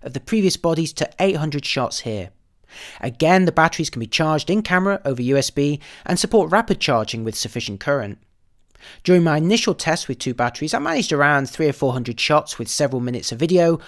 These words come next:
lots of Bluetooth tagging and plenty of playback. In the absence of cross keys on the back, you'll be using the joystick to navigate the menus,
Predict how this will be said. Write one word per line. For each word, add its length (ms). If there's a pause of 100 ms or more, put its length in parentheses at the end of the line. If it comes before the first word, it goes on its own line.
(200)
lots 440
of 80
Bluetooth 400
tagging 540
and 240
plenty 380
of 100
playback. 580 (800)
In 80
the 120
absence 420
of 80
cross 260
keys 260
on 120
the 80
back, 260
you'll 120
be 100
using 240
the 60
joystick 460
to 100
navigate 360
the 60
menus, 580